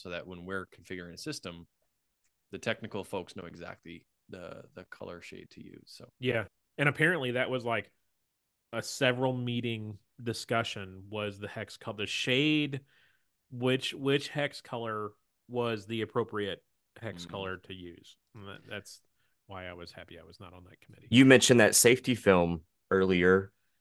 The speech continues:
Speaker 3: Uh, so we're getting some of the safety stuff that's, like, the school, it's, like, the school colors and stuff for the front of the doors and the windows. And that was brought up. The,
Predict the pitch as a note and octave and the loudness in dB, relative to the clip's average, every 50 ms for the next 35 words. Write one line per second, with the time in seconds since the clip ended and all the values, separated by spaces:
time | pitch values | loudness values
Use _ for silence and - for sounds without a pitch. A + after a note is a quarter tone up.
0 | _ _ _ - G#2 G2+ F#2+ - - - - A2+ A2 A#2 A#2 G#2+ A2+ A#2+ A#2 A2+ | _ _ _ 6 8 8 8 6 4 6 4 6 6 6 6 6 6 4 6 4
1 | A2 G#2 - - B2 A#2 A2 G#2+ G2+ F#2 - G#2 F#2+ F#2+ - - - G#2 G#2+ G#2 | 2 0 0 0 2 2 4 2 2 4 4 4 4 4 2 2 4 2 2 2
2 | - - G2+ - - - A#2 G#2 G#2 G2+ - - F2+ - - G#2+ F#2+ - - - | -2 -4 -2 -2 4 6 8 8 8 6 4 0 0 2 2 2 2 2 -2 -6
3 | F#2 - - - - A2 G#2+ G#2 G2+ G2+ G2+ G2 - - - - G2+ - - F#2+ | -4 -4 -4 4 6 8 10 10 10 10 10 8 6 6 4 4 2 2 2 -8
4 | - - - G#2 - - - G2 G2+ G#2 G2+ G2+ F#2+ G#2 G2+ G2 - - A2 G2+ | -4 0 0 0 0 4 6 8 10 10 8 8 6 4 2 2 4 6 6 6
5 | G2 F#2+ - - F#2 F#2+ F#2 - G#2+ G#2 F2 F#2 F2+ G2+ G2+ G2+ G2 F#2 F#2+ F2+ | 6 4 -2 2 2 2 4 4 2 2 2 2 4 6 6 6 6 4 2 0
6 | F#2+ F2 F#2 G2 G2 G2 G#2 G2+ G2+ G#2 A2 G#2+ - - - _ _ - - - | 2 4 4 2 4 4 4 4 4 2 2 -2 -8 -8 -10 _ _ -20 -20 -20
7 | - - _ _ _ - - G#2+ G#2 A2 A#2 - - G#2 A#2 G2+ F2 F#2+ A2 G#2 | -20 -20 _ _ _ 2 4 6 8 8 8 8 6 4 4 4 4 4 6 8
8 | G#2 G#2 G2+ G#2 G2+ G2+ - - - _ _ _ _ _ _ _ _ _ _ _ | 8 8 8 8 6 6 4 2 -10 _ _ _ _ _ _ _ _ _ _ _
9 | _ - F#2+ A2 | _ -2 -2 -2